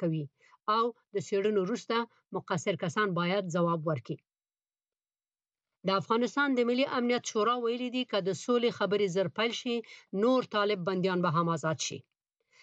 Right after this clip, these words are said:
د افغانستان حکومت پرون د سرخي پله له زندان نه د طالبانو یو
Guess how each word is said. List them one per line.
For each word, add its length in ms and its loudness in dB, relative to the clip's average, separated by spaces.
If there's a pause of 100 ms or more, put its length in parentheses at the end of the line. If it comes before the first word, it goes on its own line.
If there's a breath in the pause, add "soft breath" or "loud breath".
(160 soft breath)
د 100 0
افغانستان 500 0
حکومت 400 0
پرون 240 0
د 140 0
سرخي 420 -2
پله 220 0
له 60 4 (100)
زندان 400 0
نه 80 0 (460 loud breath)
د 20 2 (200)
طالبانو 500 2 (140)
یو 80 2